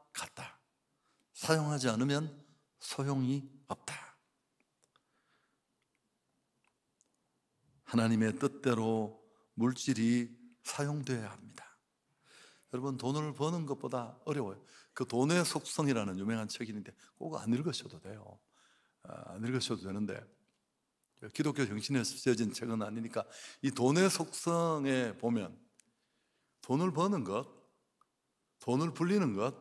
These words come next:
돈을 사용하는 것, 이 세 가지는 전혀 다른 기술이에요.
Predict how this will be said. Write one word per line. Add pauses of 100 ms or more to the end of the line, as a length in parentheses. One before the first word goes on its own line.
(580)
돈을
사용하는
것, (260)
이
세
가지는 (420)
전혀
다른
기술이에요.